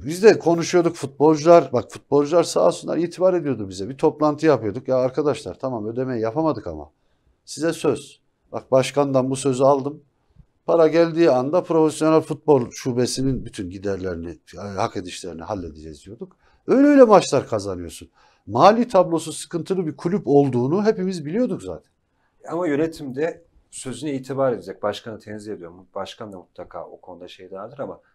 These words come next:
Speaker 2: birkaç kişi vardı, e, sözüne itibar edilecek, kimsenin arkasından konuşmadı. Onlardan bir tanesi de sizdiniz.
Speaker 1: E, sağ olsunlar, evet.
Speaker 2: Ha, o konuda ben de ayrıca teşekkür ediyorum
Speaker 1: Evet.
Speaker 2: başkan. Şimdi Ank-, ligler ara verildi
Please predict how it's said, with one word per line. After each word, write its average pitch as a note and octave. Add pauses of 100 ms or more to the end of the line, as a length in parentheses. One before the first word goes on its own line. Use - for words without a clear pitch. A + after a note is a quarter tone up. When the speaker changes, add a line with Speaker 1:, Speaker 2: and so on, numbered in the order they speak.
(180)
Speaker 2:
birkaç C#3
kişi -
vardı, F2+ (180)
e, F#2
sözüne G2+
itibar G2+
edilecek, F#2 (500)
kimsenin A2
arkasından G2+
konuşmadı. G#2+ (360)
Onlardan C3+
bir B2+
tanesi C3
de A#2
sizdiniz. G#2
Speaker 1:
E, G#2+
sağ C#3+
olsunlar, D2+
evet. F2+
Speaker 2:
Ha, G#2
o B2
konuda B2+
ben A#2+
de C3+
ayrıca G#2+
teşekkür -
ediyorum F#2+
Speaker 1:
Evet. F2+
Speaker 2:
başkan. C3+ (460)
Şimdi D3 (720)
Ank-, C3+ (160)
ligler B2
ara C3+
verildi G2